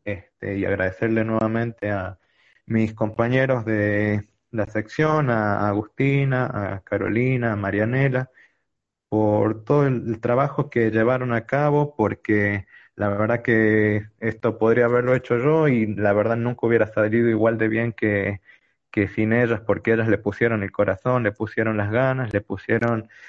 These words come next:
eh, la voluntad para que sea un,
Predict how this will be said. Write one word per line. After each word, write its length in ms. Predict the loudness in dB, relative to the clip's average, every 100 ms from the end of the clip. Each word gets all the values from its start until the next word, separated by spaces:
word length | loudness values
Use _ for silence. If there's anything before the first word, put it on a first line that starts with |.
| -20 _
eh, 240 | -2 2 2
la 100 | 2
voluntad 560 | 2 0 0 -2 -2
para 320 | -2 0 0 2
que 380 | 4 4 4
sea 240 | 2 -2 -2
un, 300 | -2 -4